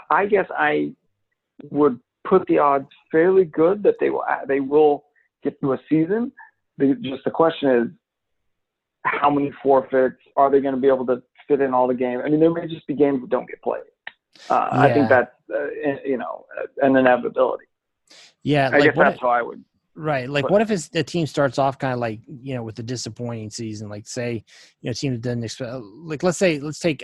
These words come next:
Speaker 2: just Iowa State, for example, right? I mean, you know, they lost their opener. Let's say they lose the next two somehow. I don't even know who they play next, but, uh,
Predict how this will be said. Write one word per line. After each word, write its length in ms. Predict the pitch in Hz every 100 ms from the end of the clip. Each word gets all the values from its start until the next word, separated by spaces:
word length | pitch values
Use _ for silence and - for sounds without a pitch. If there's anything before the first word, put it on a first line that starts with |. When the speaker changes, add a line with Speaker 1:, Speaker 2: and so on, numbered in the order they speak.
| -
Speaker 2:
just 220 | 143 147 - _ _ _ _ -
Iowa 260 | 156 139
State, 340 | 117 - 87 - _ _
for 160 | 107
example, 480 | 98 95 95 90 95
right? 320 | 101 113 117
I 20 |
mean, 220 | 113 110 113
you 120 | 110
know, 60 |
they 120 | 104 110
lost 300 | 117 120 127
their 180 | 120
opener. 480 | 117 113 120 113 110 _ _ - _ _ _
Let's 200 | 147 147
say 160 | 180 165
they 180 | 147 139
lose 260 | 143 135
the 80 | 131
next 260 | 127 117 -
two 180 | 131
somehow. 420 | 117 117 107 107 107
I 180 | 127
don't 140 | 127 120
even 140 | 110
know 80 | 107
who 100 | 107
they 120 | 95
play 200 | - 101
next, 300 | 95 95 -
but, 180 | 107 104
uh, 120 | 107